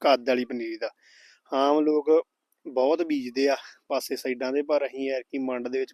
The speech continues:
ਪਹਿਲੀ ਵਾਰ ਤਜਰਬਾ ਕੀਤਾ ਸੀ। ਇਹ ਜਿਹੜੀ ਪਨੀਰੀ ਆ, ਉਸ ਪਨੀਰੀ ਨਾਲੋਂ ਗਿਆਰਾਂ ਦਿਨ ਲੇਟ ਆ। ਹੁਣ ਤੁਸੀਂ ਵੇਖੋ ਵੀ ਇਹ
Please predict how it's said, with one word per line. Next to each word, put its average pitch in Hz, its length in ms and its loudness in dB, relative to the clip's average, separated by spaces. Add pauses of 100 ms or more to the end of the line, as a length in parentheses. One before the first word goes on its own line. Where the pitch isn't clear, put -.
ਪਹਿਲੀ 135 300 -2
ਵਾਰ 156 80 2
ਤਜਰਬਾ 131 440 -6
ਕੀਤਾ 120 320 -4
ਸੀ। 147 100 -2 (600)
ਇਹ 160 200 0
ਜਿਹੜੀ 170 200 0
ਪਨੀਰੀ 151 440 -4
ਆ, 160 240 0 (420)
ਉਸ 147 360 -6
ਪਨੀਰੀ 151 360 0
ਨਾਲੋਂ 147 360 -2 (420)
ਗਿਆਰਾਂ 131 320 4
ਦਿਨ 139 200 -4
ਲੇਟ 127 280 -2
ਆ। 101 60 -6 (540)
ਹੁਣ 151 160 -6
ਤੁਸੀਂ 151 200 -4
ਵੇਖੋ 151 320 -2
ਵੀ 165 140 0
ਇਹ 160 200 2